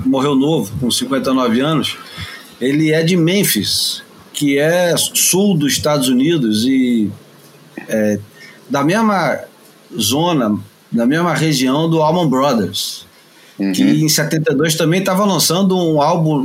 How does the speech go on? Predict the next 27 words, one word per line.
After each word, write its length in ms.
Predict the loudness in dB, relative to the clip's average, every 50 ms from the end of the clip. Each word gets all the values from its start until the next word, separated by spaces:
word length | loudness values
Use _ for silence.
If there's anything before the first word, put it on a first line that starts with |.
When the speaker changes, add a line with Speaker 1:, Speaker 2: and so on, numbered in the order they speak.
| -2 -2
Speaker 1:
inacreditável, 1040 | 0 0 -2 -2 -2 -2 0 0 0 0 -2 -2 -4 -2 -2 0 0 0 -2 -2
talvez 560 | -2 -2 0 0 0 0 0 0 -2 -4 -6 -8 -14 _ _ -2
o, 60 | 0
o, 720 | 0 0 0 0 0 0 0 0 0 0 0 0 -2 -4 -6 -6
o 100 | -4 -2
grande 340 | 0 0 0 0 2 2 2
álbum 320 | 2 2 2 2 2 2
deles, 240 | 2 2 0 0 -2
que 80 | -2 -4
chama 320 | -2 -2 -2 -2 -2 -2 -2 -2
Eat 220 | -2 -2 -2 -4
a 20 |
Peach, 580 | -4 -2 -2 -2 0 0 -2 -4 -6 -6 -8 -14 -20 _ _ _ _ _ _ _ _ -20 _ _ _ _ _ _ _ _ _ _ _
que 120 | -6 -4
eu 100 | -2 -2
acho 240 | -2 -2 -4 -6 -6
que, 220 | -4 -4 -4 -4 -6 -10 _ _ -10 -6
é, 200 | -4 -2 -2 -2
só 200 | -2 -2 -2 -2
se 120 | -2 -2 -2
compara 460 | -2 -2 -2 -2 -2 -2 0 0 0
ao 400 | 0 0 0 0 0 0 0 0
Live 340 | 0 0 0 0 0 0 0
at 160 | -2 -2 -2
Fillmore 500 | -2 -2 0 0 0 2 2 0 0 0
East 220 | 0 -2 -4 -4 -4 -4
deles. 560 | -2 0 0 0 -2 -2 -4 -6 -6 -8